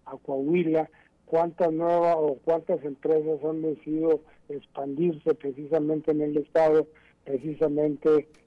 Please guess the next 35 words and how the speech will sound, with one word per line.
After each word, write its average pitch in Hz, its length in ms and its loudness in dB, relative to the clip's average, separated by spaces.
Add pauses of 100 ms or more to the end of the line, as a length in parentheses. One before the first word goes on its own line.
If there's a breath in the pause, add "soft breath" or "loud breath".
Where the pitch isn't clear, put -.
eh, 135 520 -8 (140)
porque 139 280 -4
tienen, 151 580 0 (300)
eh, 139 220 -16
esa, 151 440 0
ese 147 320 -2
empeño 147 500 -2
de 139 80 -2
invertir 131 640 -2 (360 loud breath)
gracias 151 500 2 (400)
a, 131 480 -6
a 135 60 -10
la 139 140 -6
seguridad 139 520 -2
existente. 139 800 -6 (440 soft breath)
Y 151 120 -6
también 196 560 2
lo 180 100 2
consideran 170 640 0
en 156 120 -8
segundo 170 340 -6
lugar, 160 360 0 (120)
Juan, 170 320 -2 (380 soft breath)
como 151 240 -8
la 147 100 -6
entidad 151 480 0
en 147 60 -6
que 151 120 -4
su 143 140 -14
gobierno 156 480 -2
estatal 165 560 -2 (320 soft breath)
ha 156 120 -2
cumplido 160 640 -2
con 147 180 -4
los 139 120 -6